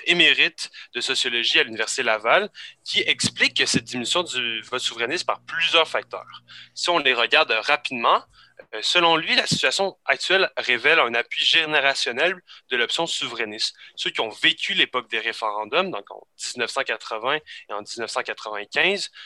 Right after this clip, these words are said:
s-, s-, ont, ont vraiment eu un appui plus fort à cette option-là. Et les gens qui étaient jeunes à ces époques-là, qui ont, sont aujourd'hui beaucoup plus vieux, font encore partie de la tranche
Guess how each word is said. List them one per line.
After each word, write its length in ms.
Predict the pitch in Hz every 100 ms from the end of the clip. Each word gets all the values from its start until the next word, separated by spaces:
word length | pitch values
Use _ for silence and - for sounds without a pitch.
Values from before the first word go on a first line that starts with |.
| - -
s-, 160 | - -
s-, 260 | - - -
ont, 380 | 127 127 127 127 -
ont 220 | 135 135
vraiment 400 | 127 147 156 180
eu 120 | 175
un 100 | 160
appui 300 | 131 - - -
plus 160 | - 196
fort 460 | - 147 127 110 -
à 120 | 139
cette 220 | 139 123 117
option-là. 540 | - 117 107 127 196 - - -
Et 200 | 143 180
les 220 | 131 127
gens 180 | 117 165
qui 120 | 170
étaient 200 | 117 110
jeunes 260 | 107 165 165
à 40 |
ces 220 | - 120
époques-là, 440 | 117 - 107 156 190
qui 100 | 135
ont, 240 | 113 101 -
sont 160 | - 117
aujourd'hui 340 | 110 113 - - _ _
beaucoup 220 | - -
plus 160 | - 123
vieux, 220 | 185 202 - - _
font 200 | - 139
encore 280 | 139 - 185
partie 280 | 156 - -
de 60 | 135
la 120 | 120
tranche 580 | - 143 156 165 -